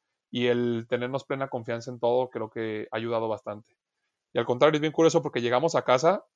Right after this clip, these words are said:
y queremos seguir estando juntos. O sea, es bien curioso porque llegamos a casa y nos platicamos cosas como si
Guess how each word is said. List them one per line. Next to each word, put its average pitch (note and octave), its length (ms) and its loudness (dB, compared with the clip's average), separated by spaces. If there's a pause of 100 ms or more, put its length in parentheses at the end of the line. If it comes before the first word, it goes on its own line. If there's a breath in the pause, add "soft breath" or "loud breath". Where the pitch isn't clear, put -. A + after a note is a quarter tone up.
y B2 140 -6
queremos B2+ 320 0
seguir B2+ 180 0
estando C3 480 0
juntos. C#3+ 300 -8
O B2+ 40 6
sea, A#2 120 2 (220 loud breath)
es D3 100 0
bien E3+ 100 2
curioso F#3+ 200 6
porque E3+ 160 0
llegamos D#3+ 260 2
a C#3+ 80 2
casa F3 360 0
y D3+ 100 -6
nos C#3+ 120 -4
platicamos C#3+ 500 -2
cosas E3+ 280 0
como C#3 240 -2
si A#2 360 -6